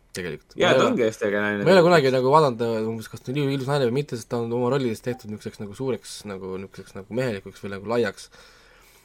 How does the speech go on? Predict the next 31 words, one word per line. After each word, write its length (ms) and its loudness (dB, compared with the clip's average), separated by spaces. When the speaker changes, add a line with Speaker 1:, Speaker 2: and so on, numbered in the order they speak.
Speaker 1:
Siis 160 -10
siin 160 2
on 20 -2
ta 60 -6
tegelikult 320 -2
hästi 160 -8
niisugune 240 -8
naiselik, 400 -4
hästi 240 -8
ilus 160 -6
naine, 240 -2
et 80 -12
mul 160 -8
oli, 100 -14
okei, 380 -6
väga 180 -10
huvitav. 300 -12
Interesting. 680 -6
Äh, 600 0
ja, 220 8
ja 240 4
see 80 2
on 80 4
siis 100 -6
Peter 300 4
Stricklandi 420 -2
film. 360 0
On 180 -6
see 520 -6
Flux 180 -10
Gourmet. 320 -6